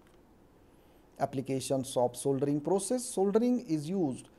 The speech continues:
in electronics and in jewelry metalwork. Some refrigeration components are oftenly assembled and repaired by high temperature silver soldering process.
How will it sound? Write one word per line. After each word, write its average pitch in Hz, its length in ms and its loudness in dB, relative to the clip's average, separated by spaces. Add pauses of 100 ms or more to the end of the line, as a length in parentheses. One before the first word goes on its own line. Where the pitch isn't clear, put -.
(300)
in 147 160 0 (100)
electronics 190 760 0 (180)
and 143 240 0
in 143 120 0
jewelry 147 480 2
metalwork. 143 600 0 (580)
Some 240 260 2
refrigeration 208 960 6
components 156 600 2
are 131 160 4 (100)
oftenly 196 540 0
assembled 135 560 2
and 127 160 2
repaired 160 440 0
by 120 200 4
high 156 220 4
temperature 208 640 0
silver 156 420 4
soldering 131 420 -2
process. 220 580 0